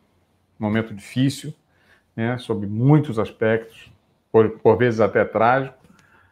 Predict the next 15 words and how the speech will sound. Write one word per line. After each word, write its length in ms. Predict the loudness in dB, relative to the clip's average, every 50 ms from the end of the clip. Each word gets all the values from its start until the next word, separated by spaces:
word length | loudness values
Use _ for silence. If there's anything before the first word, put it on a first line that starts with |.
| _ _ _
mas 160 | 4 4 6
ao 80 | 6 6
mesmo 220 | 6 4 2 2
tempo 320 | 2 2 2 2 2 0 -4
que 120 | -8 -4
tem 160 | -2 -2 0
nos 100 | -2 -2
proporcionado, 960 | -2 -2 -2 2 2 2 2 2 0 0 2 4 4 4 2 0 -2 -4 -6 -16 _ _ _ _ _ _ _ -20 -14 -6 -2
é, 340 | 0 2 2 4 4 4 4
rever 560 | 6 6 4 4 4 4 6 6 6 6 6
a 80 | 4
nossa 300 | 4 2 0 -2 -2 -2
visão 360 | -4 -4 -4 -4 -2 -2 -2 -4
de 80 | -4
mundo, 380 | -6 -6 -4 -4 -6 -6 -8